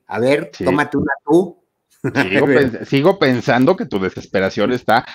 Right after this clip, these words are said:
Speaker 2: hasta arriba. Ya, mi George, ya te voy a llevar a ver a dónde.
Speaker 1: <laughs> Tómate una tú, a ver.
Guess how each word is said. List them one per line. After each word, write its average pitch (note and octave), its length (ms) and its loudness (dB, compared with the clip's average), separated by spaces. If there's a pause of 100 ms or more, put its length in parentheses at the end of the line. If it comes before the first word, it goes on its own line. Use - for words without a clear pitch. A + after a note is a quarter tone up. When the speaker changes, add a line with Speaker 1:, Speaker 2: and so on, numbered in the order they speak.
(200)
Speaker 2:
hasta G2+ 520 0
arriba. G2 680 2
Ya, F#2+ 340 -2
mi F3 140 2
George, F#2+ 280 0
ya G2+ 180 0
te C3 80 2
voy A#2+ 140 4
a D3 40 4
llevar B2 260 4
a C3+ 120 4
ver A#2+ 120 4
a C3 80 4
dónde. C3 400 2 (760)
Speaker 1:
<laughs> - 800 -6
Tómate D#3+ 440 2
una D3 240 0
tú, E3+ 280 0 (120)
a D3+ 80 4
ver. B2+ 360 2